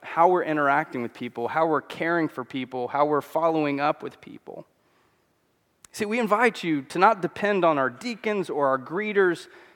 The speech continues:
to be the presence of Christ to people as they come in, but go and be yourself to someone. Share your story. Share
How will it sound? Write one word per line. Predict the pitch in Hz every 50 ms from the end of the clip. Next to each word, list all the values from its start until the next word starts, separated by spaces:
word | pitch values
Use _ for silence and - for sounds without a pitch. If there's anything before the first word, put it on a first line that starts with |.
| _ _ -
to | 165
be | 135 196 233 247
the | 196 190
presence | - - 196 196 180 180 165 -
of | 143 -
Christ | - - 175 196 214 208 196 -
to | -
people | - - 170 165 - 156 135
as | 147 151 139
they | - 147
come | 143 - - 202 196 214
in, | 226 233 214 175
but | 143 165 156 -
go | 196 226 240 254 269 233
and | 185 180 156 131
be | - 180 208 226
yourself | 214 175 165 160 156 151 - - - - 175 190 202 180 160 147 - - - - - - _ _ _ _ -
to | - 220 220
someone. | 202 - - 160 139 131 131 127 127 123
Share | - - - - 233 233 247 240
your | 240 220 196 202 190
story. | - - - - 196 196 208 202 180 151 127 123 120 117 - - _ _ _ _ _ _ _ _
Share | - - - 214 214 220 220 220 190 -